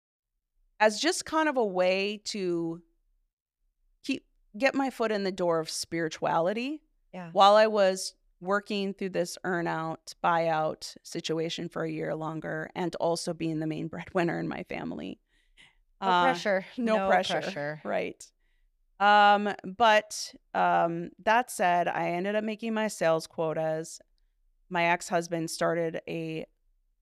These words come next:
Speaker 1: a real estate firm, um, in,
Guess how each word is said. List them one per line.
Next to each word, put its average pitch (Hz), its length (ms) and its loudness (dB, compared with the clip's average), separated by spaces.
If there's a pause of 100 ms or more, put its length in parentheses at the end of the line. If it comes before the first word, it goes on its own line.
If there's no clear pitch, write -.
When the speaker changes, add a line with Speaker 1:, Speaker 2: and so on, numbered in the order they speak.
(180)
Speaker 1:
a 165 200 -4
real 180 240 2
estate 185 420 -4
firm, 165 720 -4 (200)
um, 165 640 -6 (1160)
in, 180 520 0